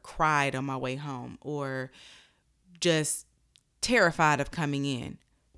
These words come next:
No shots against anyone who has had those situations, but I'm using that as an example to show that it's my thought around those everyday situations that has caused me to not really get stressed about being a nurse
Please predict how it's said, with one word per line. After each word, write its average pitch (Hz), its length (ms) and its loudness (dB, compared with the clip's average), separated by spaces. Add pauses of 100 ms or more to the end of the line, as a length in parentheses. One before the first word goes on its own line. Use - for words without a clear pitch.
(120)
No 165 280 2
shots 196 460 4
against 156 400 -6
anyone 156 480 -4
who 156 140 -4
has 147 240 -2
had 208 340 0
those 135 180 -2
situations, 131 760 -8 (500)
but 143 140 -4
I'm 139 240 -2
using 185 400 -4
that 147 160 -4
as 139 160 -6
an 135 100 -6
example 151 580 -2
to 143 220 -4
show 170 500 0
that 135 280 -4
it's 156 240 -4
my 139 180 -2
thought 180 400 2
around 151 840 0 (140)
those 151 520 0
everyday 151 580 0
situations 139 960 -4 (420)
that 151 180 0
has 151 120 0
caused 185 400 4
me 156 160 -2
to 160 160 -4
not 165 320 2
really 381 200 2
get 254 180 2
stressed 240 440 0
about 135 480 -4
being 135 260 -2
a 127 60 -6
nurse 127 440 -6